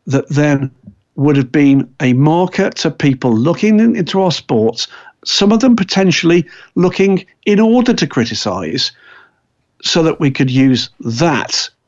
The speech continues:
alongside the use of renewable fuels, which we have, alongside the use of more renewable technologies,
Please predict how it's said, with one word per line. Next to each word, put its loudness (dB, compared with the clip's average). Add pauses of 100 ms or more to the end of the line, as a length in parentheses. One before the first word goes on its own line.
alongside 0
the 0
use -2
of -8
renewable -2
fuels, -6
which -6
we -4
have, -6
alongside -2 (560)
the 0
use 0 (120)
of -4 (260)
more 2
renewable 0
technologies, -6